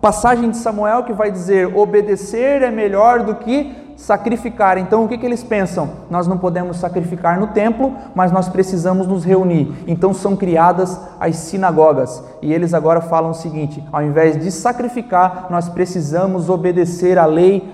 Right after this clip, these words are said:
à risca." Então, em cada cidade havia uma sinagoga e se juntavam os judeus. E Paulo vai pra lá agora causar com o evangelho de Jesus Cristo. Ele vai pra lá porque ele precisa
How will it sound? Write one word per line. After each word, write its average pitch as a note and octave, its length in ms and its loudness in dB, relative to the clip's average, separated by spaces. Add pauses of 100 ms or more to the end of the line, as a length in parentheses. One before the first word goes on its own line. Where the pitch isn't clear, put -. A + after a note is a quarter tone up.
(160)
à C#3+ 140 -10
risca." E3 680 -2 (840)
Então, A3 840 2
em G3+ 120 -2
cada A#3 220 2
cidade A3 420 2
havia G#3 220 0
uma A3 120 0
sinagoga G#3+ 840 2
e A3 60 0
se A3 160 -4
juntavam G3+ 520 2
os F#3+ 60 -2
judeus. F3 540 0 (280)
E F#3+ 80 -4
Paulo F#3+ 420 4
vai F3 220 2
pra F#3+ 140 2
lá E3 220 2
agora D#3+ 560 0 (320)
causar D3+ 880 -2
com E3 160 0
o D#3 80 0
evangelho D#3+ 840 0
de E3 120 0
Jesus E3 340 2
Cristo. E3 380 -4
Ele E3 140 2
vai E3+ 140 2
pra F3 140 0
lá E3+ 160 4
porque F3 240 -2
ele F3+ 140 0
precisa F#3 560 2